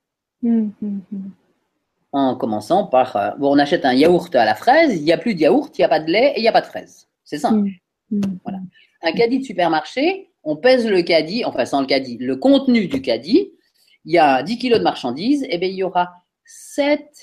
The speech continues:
Speaker 2: kilos de plus purs produits chimiques. Je comprends les packagings, hein, là-dedans.
Speaker 1: Hum.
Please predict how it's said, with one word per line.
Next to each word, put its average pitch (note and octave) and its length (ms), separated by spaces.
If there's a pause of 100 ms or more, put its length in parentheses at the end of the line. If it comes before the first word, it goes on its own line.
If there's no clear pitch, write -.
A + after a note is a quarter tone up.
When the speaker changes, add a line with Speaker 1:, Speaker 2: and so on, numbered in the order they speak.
(120)
Speaker 2:
kilos G3+ 420
de F#3 80
plus F#3+ 300
purs G3+ 220
produits E3 260
chimiques. - 560
Je - 120
comprends A3+ 280
les B3 80
packagings, E3 560
hein, E3 60
là-dedans. G#3 320 (640)
Speaker 1:
Hum. G3 240